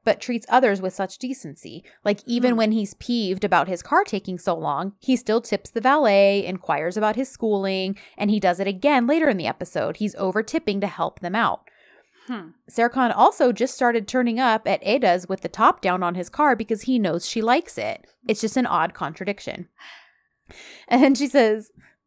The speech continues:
Speaker 1: she comments on Selin's terrible styling this episode, which I can't blame her.
Speaker 2: Yeah.
Speaker 1: Um, and the feather attack. And then she
Speaker 2: Yeah.
Speaker 1: says, "Melo is a national treasure and looked lovely in her pink outfit and, and braid."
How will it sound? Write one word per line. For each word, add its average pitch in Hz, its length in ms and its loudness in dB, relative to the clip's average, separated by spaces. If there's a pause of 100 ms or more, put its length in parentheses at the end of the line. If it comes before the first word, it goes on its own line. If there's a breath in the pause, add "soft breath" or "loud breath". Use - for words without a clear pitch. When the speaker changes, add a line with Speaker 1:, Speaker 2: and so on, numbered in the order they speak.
(300)
Speaker 1:
she 202 200 -6
comments 208 420 2
on 214 120 2
Selin's 202 460 0
terrible 196 380 0
styling 165 440 -2
this 156 160 -12
episode, 147 460 -8
which 160 300 -10
I 175 80 -10
can't - 240 -10
blame 160 200 -10
her. 170 280 -6 (340 loud breath)
Speaker 2:
Yeah. 196 640 4
Speaker 1:
Um, 240 180 -2 (360)
and 196 160 0
the 190 60 -4
feather 170 280 2
attack. 165 480 -4 (360)
And 208 220 2
then 202 100 4
she 208 120 -4
Speaker 2:
Yeah. 196 60 -10
Speaker 1:
says, 202 280 0 (140)
"Melo 262 380 4
is 294 120 2
a 233 60 0
national 208 440 0
treasure 196 380 0
and 208 160 0
looked 208 200 -4
lovely 196 380 0
in 214 100 -4
her 208 120 -6
pink 208 260 -6
outfit 180 400 -2
and, 196 240 -4
and 196 220 -4
braid." 151 340 -8